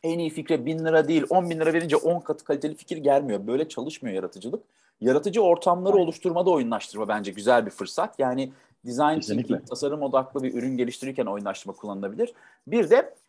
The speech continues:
Speaker 1: ürün çıktıktan sonra onun kullanımıyla ilgili, az önce söylediğim oruç örneği ve işte diyet örneğindeki gibi insanların bunu kullanmasıyla ilgili oyun diline uygun farklı yöntemlerle bulunabilir gibi geliyor. Sence design thinking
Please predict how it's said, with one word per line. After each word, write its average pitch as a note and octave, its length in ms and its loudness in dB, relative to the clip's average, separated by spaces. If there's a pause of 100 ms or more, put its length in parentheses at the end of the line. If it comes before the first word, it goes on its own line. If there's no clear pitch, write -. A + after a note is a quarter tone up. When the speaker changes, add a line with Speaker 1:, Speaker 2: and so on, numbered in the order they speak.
(100)
Speaker 1:
ürün G3+ 200 4
çıktıktan G#3 500 2
sonra C3 360 4
onun E3+ 320 -4
kullanımıyla E3 600 -2
ilgili, A2+ 420 -4
az C#3 100 4
önce C3+ 140 -4
söylediğim C3+ 300 2
oruç B2+ 180 -2
örneği A#2+ 380 -2
ve A2 200 0
işte G#2 200 -6 (140)
diyet B2 240 2
örneğindeki G#2 520 -2
gibi G3+ 240 -2 (400)
insanların D#3+ 680 0
bunu G3+ 180 -6
kullanmasıyla E3 640 -2
ilgili C#3 340 -2 (240)
oyun F3 380 2
diline E3+ 220 0
uygun D3 240 2
farklı F3 380 2
yöntemlerle E3+ 600 0
bulunabilir G2+ 380 -4
gibi F#2+ 200 -10
geliyor. A2 340 -4 (320)
Sence G#3+ 400 -4
design G3+ 260 0
thinking F#3 440 -8